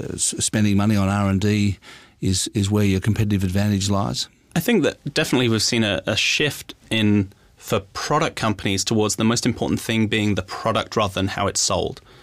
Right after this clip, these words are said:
Speaker 2: And so we concentrate a lot on the experience of using the product and how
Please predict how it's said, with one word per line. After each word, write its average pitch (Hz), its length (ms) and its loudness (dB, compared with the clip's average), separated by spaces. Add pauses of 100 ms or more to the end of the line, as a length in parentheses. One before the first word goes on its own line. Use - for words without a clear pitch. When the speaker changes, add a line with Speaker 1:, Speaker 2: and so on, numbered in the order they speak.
(140)
Speaker 2:
And - 80 -2
so 123 120 2
we 120 100 2
concentrate 123 480 -2
a - 60 -4
lot 101 360 0
on 98 200 2
the 98 260 2
experience - 680 -2
of 104 100 -2
using 101 320 2
the 95 60 0
product 95 460 -4 (400)
and 98 220 2
how 104 480 2